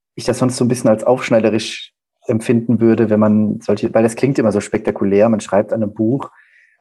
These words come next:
und, ähm, ja, das muss man dann auch erstmal machen und wenn es dann draußen ist und dann muss das funktionieren und dann kann man das auch,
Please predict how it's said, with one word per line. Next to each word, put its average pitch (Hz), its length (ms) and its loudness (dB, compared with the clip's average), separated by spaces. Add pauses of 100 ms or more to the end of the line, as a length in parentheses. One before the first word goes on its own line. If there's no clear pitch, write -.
(100)
und, 113 500 0
ähm, 107 540 0 (420)
ja, 98 300 0
das - 360 -8
muss 143 200 0
man 110 80 2
dann 120 100 2
auch - 80 2
erstmal 101 300 0
machen 120 320 0
und 107 80 2
wenn 107 80 2
es 104 60 -8
dann 98 120 -2
draußen 123 400 0
ist 117 140 -12
und 101 60 -4
dann 101 100 0
muss 107 160 -2
das 113 120 -10
funktionieren 110 560 0
und 117 120 0
dann 101 140 0
kann 107 160 -2
man 107 100 2
das 98 160 -2
auch, 90 320 -2